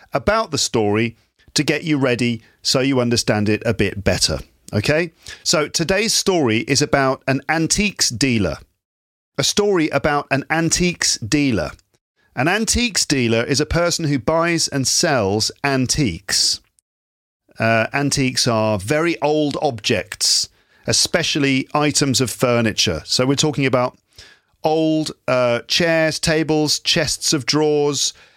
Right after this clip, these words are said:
paintings, maybe other decorative items. Okay? Buying and selling antiques is very common and very popular in the U K.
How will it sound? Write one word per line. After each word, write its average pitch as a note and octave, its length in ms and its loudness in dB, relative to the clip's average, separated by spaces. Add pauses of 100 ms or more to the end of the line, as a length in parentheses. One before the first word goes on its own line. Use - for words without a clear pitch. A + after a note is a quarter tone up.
(220)
paintings, D#3 640 0
maybe D3 460 2
other C#3 240 0
decorative C3+ 640 0
items. B2+ 760 0 (680)
Okay? C#3 440 0 (440)
Buying G3 380 0
and F3+ 100 0
selling E3+ 380 0
antiques D#3+ 560 0
is B2 220 2
very E3+ 280 2
common C3 480 0
and B2 160 0
very C#3 160 2
popular A2 680 0
in A#2+ 180 0
the G#2 100 2
U G2 180 0
K. A2 380 0